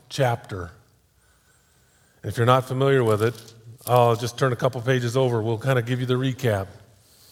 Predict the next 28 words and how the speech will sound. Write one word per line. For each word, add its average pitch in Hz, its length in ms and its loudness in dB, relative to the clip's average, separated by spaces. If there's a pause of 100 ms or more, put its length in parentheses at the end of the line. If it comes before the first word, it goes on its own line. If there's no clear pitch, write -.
(1080)
The 147 80 -2
first, - 540 2 (360)
uh, 196 220 6
five 208 320 4
verses 190 460 2
or 156 60 0
so 175 400 6
are 160 120 6
not 170 340 4
so 156 200 -2
good. 123 340 2 (1080)
And 160 80 4
I'm 190 80 4
not 190 120 4
gonna 180 120 4
read 185 240 4
'em, 180 160 4
but 165 160 4
it's 151 140 -2
basically 196 480 2
just 185 220 0
saying 175 400 4
the, 170 380 -2 (220)
the 165 240 0
people 202 380 2
of 170 120 4
Israel 160 680 4 (200)
have 160 440 4